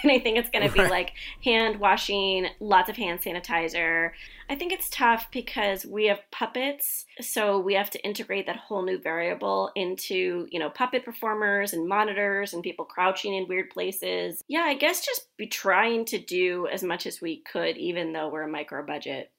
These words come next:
Speaker 1: shoot, and, like, showing
Speaker 2: Right.
Speaker 1: the crew that we care about them and we're not
Speaker 2: Right.
Speaker 1: just being irresponsible. I think that's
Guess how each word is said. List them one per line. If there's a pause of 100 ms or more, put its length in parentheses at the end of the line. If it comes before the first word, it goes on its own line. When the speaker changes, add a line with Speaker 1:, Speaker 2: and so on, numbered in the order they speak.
Speaker 1:
shoot,
and,
like,
showing
Speaker 2:
Right.
Speaker 1:
the
crew
that
we
care
about
them
and
we're
not
Speaker 2:
Right.
Speaker 1:
just
being
irresponsible.
I
think
that's